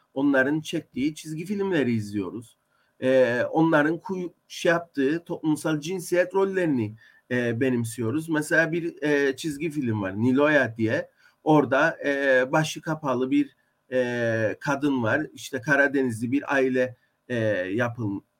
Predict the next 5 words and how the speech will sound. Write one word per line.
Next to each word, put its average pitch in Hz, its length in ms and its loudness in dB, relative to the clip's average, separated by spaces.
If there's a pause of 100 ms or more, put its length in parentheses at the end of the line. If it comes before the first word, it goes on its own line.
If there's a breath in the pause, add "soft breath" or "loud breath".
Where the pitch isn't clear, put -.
şey 104 380 -2
çizilmiş. 107 720 -6
İşte, 127 500 0
e, 135 80 -2
dedenin 123 840 2